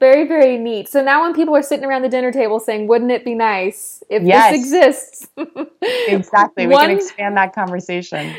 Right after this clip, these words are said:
Speaker 1: Exactly. One of the people there will maybe have heard this podcast. <laughs>
Speaker 2: Yes. Yes.
Speaker 1: They're gonna say, "Pull up FedFit. You have to hear about nima."
Speaker 2: Exactly.
Speaker 1: Um, very, very neat. So do you, are there, have you,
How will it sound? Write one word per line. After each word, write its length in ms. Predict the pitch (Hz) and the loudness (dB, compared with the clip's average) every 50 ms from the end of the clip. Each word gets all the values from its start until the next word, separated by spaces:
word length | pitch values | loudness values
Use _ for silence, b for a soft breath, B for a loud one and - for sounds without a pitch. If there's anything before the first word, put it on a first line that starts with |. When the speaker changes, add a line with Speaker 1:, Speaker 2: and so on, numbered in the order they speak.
| - | -8
Speaker 1:
Exactly. 680 | - 311 349 330 311 349 370 359 381 403 403 359 330 240 | -6 -4 -4 -2 0 2 4 4 4 2 2 0 0 0
One 220 | 226 226 262 269 285 | 0 0 0 0 0
of 80 | 294 | 0
the 80 | 311 359 | -2 -2
people 280 | - 320 311 311 277 262 | -2 -2 0 2 2 2
there 180 | 233 240 226 214 | 2 2 0 0
will 160 | 214 226 226 | 0 -2 -2
maybe 320 | 220 226 226 247 233 277 | 0 0 0 0 -2 -4
have 180 | 254 254 240 233 | -4 -6 -8 -6
heard 220 | 247 240 226 214 | -4 -4 -2 -2
this 160 | 220 220 220 | -4 -6 -6
podcast. 760 | - 240 202 190 190 196 - 208 170 151 - - - - - - - | -4 -2 -2 -2 -2 -4 -4 -4 -2 -2 -2 -4 -8 -16 -20 -12 -10
<laughs> 680 | 277 311 - - 403 - - 349 392 - - - - | -10 -8 -6 -6 -6 -4 -4 -6 -8 -6 -6 -4 0
Speaker 2:
Yes. 600 | 262 320 320 349 - - - 349 - - _ _ _ 202 | 2 2 2 0 -2 -6 -10 -12 -12 -12 _ _ _ -8
Yes. 580 | 226 294 254 233 - - 226 254 - _ - 359 | -8 -4 0 0 0 0 0 -4 -10 _ -12 -6
Speaker 1:
They're 160 | 339 311 294 294 | -2 -2 -2 -2
gonna 240 | 330 359 349 349 330 | -2 -4 -4 -6 -2
say, 220 | 339 302 277 277 | -2 -2 -2 -2
"Pull 260 | 269 - 302 294 311 | -2 -4 -2 0 0
up 160 | 339 320 320 - | 0 0 -2 -4
FedFit. 440 | 294 277 262 294 254 - 233 - - | -6 -6 -6 -6 -4 -4 -4 -4 -6
You 80 | 240 | -6
have 180 | 269 247 220 240 | -6 -6 -6 -6
to 60 | 233 | -8
hear 160 | 247 247 214 | -8 -6 -6
about 240 | 214 208 214 208 - 202 | -4 -4 -4 -4 -4 -6
nima." 380 | 196 196 196 190 175 175 233 B 294 B B B B B | -10 -12 -12 -10 -10 -12 -12 B -20 B B B B B
Speaker 2:
Exactly. 600 | 254 B - 226 233 226 214 208 208 202 208 - | -20 B -8 -4 -4 -4 -4 -6 -8 -10 -12 -14
Speaker 1:
Um, 100 | 233 - _ | -16 -18 _
very, 400 | 254 240 233 - 269 277 277 302 262 | -20 -10 -2 0 2 2 2 0 0
very 240 | 262 247 233 233 226 | 0 0 0 0 -2
neat. 260 | 220 220 208 190 - | -4 -6 -8 -8 -6
So 120 | - 302 | -6 -4
do 100 | 269 294 | -2 -2
you, 80 | 294 - | -2 0
are 160 | - 277 285 | 0 0 0
there, 360 | 277 330 330 330 330 302 - - _ _ | 0 -2 -4 -4 -4 -6 -8 -10 _ _
have 160 | 262 277 262 | -12 -8 -4
you, 220 | 285 302 311 311 | -4 -2 -2 -4